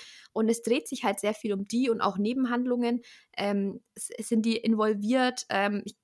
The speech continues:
ja, ich fänd's schön, wenn der Fokus mehr auf der Protagonistin, ähm, gelegt hätte. Und sie hat auch keine wirkliche Entwicklung durchgemacht, find ich. Ähm, da gab's andere Charaktere, bei denen's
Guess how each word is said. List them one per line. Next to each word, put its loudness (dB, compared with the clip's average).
ja, 2
ich 2
fänd's -2
schön, 2
wenn 4
der 4
Fokus -4
mehr 0
auf -6
der -6
Protagonistin, -10
ähm, -8
gelegt -8
hätte. -4
Und -4
sie 2
hat 2
auch 0
keine -2
wirkliche -2
Entwicklung -6
durchgemacht, -4
find -6
ich. -6
Ähm, 4
da 4
gab's 4
andere 2
Charaktere, -2
bei -2
denen's -4